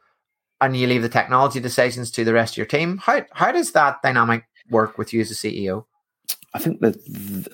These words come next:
Speaker 2: the two things you've just described very much go hand in hand, because we see technology as a key driver to both school improvement and trust improvement. And we've got that
Speaker 1: Mm-hmm.
Speaker 2: strategic vision for how we want technology to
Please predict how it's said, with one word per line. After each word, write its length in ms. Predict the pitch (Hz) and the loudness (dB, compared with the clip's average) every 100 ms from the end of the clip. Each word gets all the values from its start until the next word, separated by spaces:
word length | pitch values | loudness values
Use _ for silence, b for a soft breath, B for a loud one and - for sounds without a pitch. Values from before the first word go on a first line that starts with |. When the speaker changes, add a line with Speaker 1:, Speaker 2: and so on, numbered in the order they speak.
| - | -8
Speaker 2:
the 140 | 104 | -4
two 180 | 113 143 | 2 4
things 220 | 127 110 | 4 4
you've 120 | 110 95 | 2 2
just 220 | 110 - | 0 -2
described 460 | - - 101 90 | -4 2 4 4
very 240 | 92 104 104 | 2 4 4
much 300 | 104 - - | 2 0 0
go 140 | 98 | 0
hand 280 | - 95 85 | 2 0 0
in 80 | 87 | -2
hand, 440 | 95 82 69 76 | -2 -4 -6 -8
because 360 | 87 - 90 - | -8 -4 -4 0
we 160 | 95 90 | 2 2
see 520 | - 98 87 87 - B B B B - - | 0 2 2 2 -2 B B B B -20 -8
technology 720 | - - 101 95 90 90 90 - | -2 0 4 4 4 2 2 2
as 300 | 101 92 87 | 2 2 2
a 80 | 80 | -2
key 280 | - 123 101 | 0 2 4
driver 720 | 85 101 95 90 87 87 90 - | 4 4 6 4 4 2 2 -2
to 100 | 90 | 0
both 240 | 90 90 | 0 0
school 300 | - 110 95 | 0 4 4
improvement 580 | 90 - 95 90 90 87 101 | 2 0 0 2 -2 -6 -4
and 200 | 95 87 | -4 -2
trust 280 | 87 - | -6 -4
improvement. 560 | 87 82 82 76 - - | -8 -6 -6 -6 -8 -12
And 100 | 87 | -4
we've 160 | 92 - | -4 0
got 240 | 104 92 | 2 2
that 160 | 92 85 | 2 0
Speaker 1:
Mm-hmm. 80 | 110 | 0
Speaker 2:
strategic 540 | 101 - 107 95 98 | -2 2 2 2 0
vision 540 | 90 101 - 78 92 - B B | 2 0 0 -4 -8 -10 B B
for 120 | - | -2
how 340 | - - 107 95 | 0 2 4 4
we 220 | 92 90 | 4 4
want 320 | 90 90 - | 2 0 -2
technology 760 | - 95 95 90 87 92 90 | -4 -2 -2 -2 -2 -2 -4
to 580 | 85 - 98 90 90 85 | -4 -4 2 4 4 2